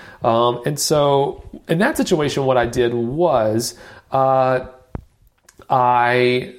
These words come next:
I, in that situation, I, I, I basically came to every musical performance and rehearsal that I could. From the point at which he asked me,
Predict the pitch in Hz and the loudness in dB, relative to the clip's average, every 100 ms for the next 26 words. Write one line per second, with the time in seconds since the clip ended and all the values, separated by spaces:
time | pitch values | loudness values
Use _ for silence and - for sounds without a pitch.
0 | - 131 - 135 175 175 143 131 117 123 | -10 -8 -6 -2 0 0 0 0 2 0
1 | 120 110 110 110 127 110 107 - - - | 0 2 2 2 2 0 -2 -10 -18 -16
2 | - - - 127 127 170 - 135 - 143 | -16 -16 -4 -2 2 0 0 -4 0 0
3 | 135 127 135 - 139 147 147 147 131 120 | 2 0 -4 0 0 0 -2 -4 -4 -2
4 | 117 120 113 113 107 107 104 110 - 160 | -2 0 -2 0 0 0 -4 -8 -2 0
5 | 123 - - 120 110 123 127 117 101 107 | 0 -4 -4 -2 2 2 4 2 2 0
6 | 113 110 - - 135 110 143 151 151 135 | -2 -2 -6 -6 -6 -4 -2 -2 -2 -4
7 | - 127 113 117 - 135 131 | 0 2 4 2 0 -4 -4